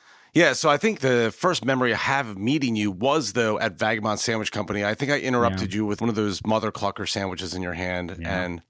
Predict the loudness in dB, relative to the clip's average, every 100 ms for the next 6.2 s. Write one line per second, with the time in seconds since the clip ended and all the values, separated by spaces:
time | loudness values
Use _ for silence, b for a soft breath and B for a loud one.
0 | _ -4 0 2 4 2 4 2 2 2
1 | 0 0 0 2 2 0 -2 -6 -4 -2
2 | 0 -2 0 -2 -2 -2 -2 -2 -4 0
3 | 2 2 0 -2 -2 0 0 0 -2 -2
4 | -2 -2 -2 -4 -2 -4 -4 -4 -2 -2
5 | -4 -6 -8 -4 -4 -2 -2 -4 -4 -4
6 | -2